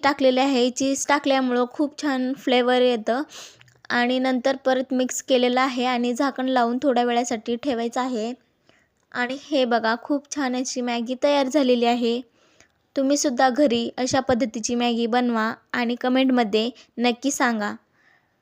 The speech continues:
अशा नवनवीन रेसिपीसाठी चॅनलला सबस्क्राईब करा, लाईक करा, शेअर करा.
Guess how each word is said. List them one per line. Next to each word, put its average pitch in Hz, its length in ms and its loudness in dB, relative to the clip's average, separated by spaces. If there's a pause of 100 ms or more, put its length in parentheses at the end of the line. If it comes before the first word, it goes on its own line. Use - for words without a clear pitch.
(400)
अशा 254 240 2
नवनवीन 277 500 0
रेसिपीसाठी 254 880 -2 (300)
चॅनलला 240 480 0
सबस्क्राईब 254 540 -2 (120)
करा, 220 320 0 (720)
लाईक 254 380 0
करा, 247 300 2
शेअर 247 320 -2
करा. 208 320 -4